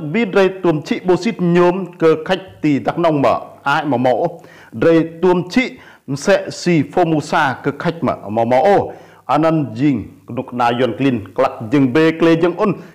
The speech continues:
phun dình iduk iduk dình phun, seren hôi này, phụng này sẽ si siêu loạn, à, ra lan ngôl, leh anan, à, duôn, à, Patrick leh anan sẽ si chung ra lan, đi nhiều âm màu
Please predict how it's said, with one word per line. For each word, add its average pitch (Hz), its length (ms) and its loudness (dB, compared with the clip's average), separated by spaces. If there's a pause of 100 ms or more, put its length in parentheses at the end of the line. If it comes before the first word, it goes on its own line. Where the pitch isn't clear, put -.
phun 165 240 0
dình 160 140 2
iduk 135 280 -2
iduk 127 280 -2
dình 113 120 -4
phun, 110 240 -4 (200)
seren 160 340 2
hôi 160 280 4
này, 160 320 2 (540)
phụng 143 200 -2
này 170 320 2 (100)
sẽ - 380 0
si 165 360 2 (560)
siêu 185 240 0 (120)
loạn, 202 240 2 (640)
à, 104 220 -2 (300)
ra 135 140 2
lan 151 280 2
ngôl, 196 180 4 (280)
leh 143 420 0
anan, 160 460 -2 (440)
à, 127 380 2 (280)
duôn, 156 260 2 (320)
à, 110 260 0 (360)
Patrick - 560 -2
leh 139 260 2
anan 139 300 2 (560)
sẽ - 320 -4
si 139 360 0 (100)
chung 175 240 4
ra 160 120 4
lan, 107 480 0
đi 117 80 -6
nhiều 147 160 2
âm 139 200 -2
màu 127 120 4